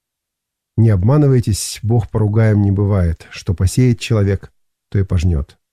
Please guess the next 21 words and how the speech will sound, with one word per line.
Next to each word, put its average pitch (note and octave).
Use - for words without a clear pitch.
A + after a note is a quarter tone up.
Кстати F#3+
говоря, D3
я G#2+
редко G#2
об F2+
этом F#2+
напоминаю, E3
но B2+
важно A#2
напоминать, G#2
поэтому G2
я G2+
сделаю G2
это F2
сейчас. D#3+
Э, G#2
здесь, G2+
в F2
редакции, A2
которая F#2+
готовит F2+